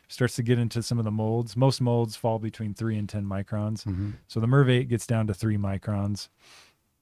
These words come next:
Speaker 1: And then, um,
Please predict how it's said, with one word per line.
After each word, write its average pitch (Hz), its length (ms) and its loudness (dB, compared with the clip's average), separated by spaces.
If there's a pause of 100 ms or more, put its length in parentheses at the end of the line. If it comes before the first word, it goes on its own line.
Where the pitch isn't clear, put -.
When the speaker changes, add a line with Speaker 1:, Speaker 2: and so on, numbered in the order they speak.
(760)
Speaker 1:
And 120 220 4
then, 110 420 4
um, 101 680 0